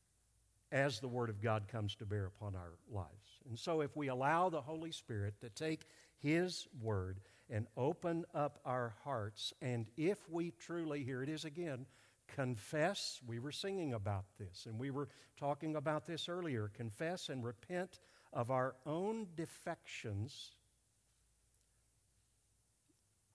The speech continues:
the answer is yes, we would experience a renewal of God's grace in our lives. But what do we do first?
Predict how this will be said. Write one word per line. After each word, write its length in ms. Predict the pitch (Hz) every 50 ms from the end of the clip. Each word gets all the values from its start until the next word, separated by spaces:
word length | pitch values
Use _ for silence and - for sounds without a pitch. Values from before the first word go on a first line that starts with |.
| - - _ _ _ _ - _ - _ _ - - 147
the 180 | 123 131 143
answer 220 | 196 214 - 165 151
is 120 | 139 127
yes, 280 | 180 208 160 98 - -
we 140 | 127 123 123
would 200 | 123 160 180 143
experience 840 | 104 - - - - 127 110 101 95 95 101 - - - - - - -
a 60 | 107
renewal 460 | 101 107 104 107 117 120 117 107 107
of 140 | 98 98 101
God's 300 | 107 101 101 101 - -
grace 500 | - 110 104 90 78 90 - - - - - _ _ _ _ _ _ _ _ - -
in 100 | 104 95
our 140 | 92 92
lives. 160 | 90 98 82 67 - - - - - _ _ _ _ - - - - - - - - _ _ _ _ _ - 110 107
But 440 | 190 233 262 247 190 214 - 160 156
what 100 | 170 185
do 80 | 202
we 100 | 202 220
do 140 | 185 220 226
first? 640 | - - 269 262 233 185 147 - - - - -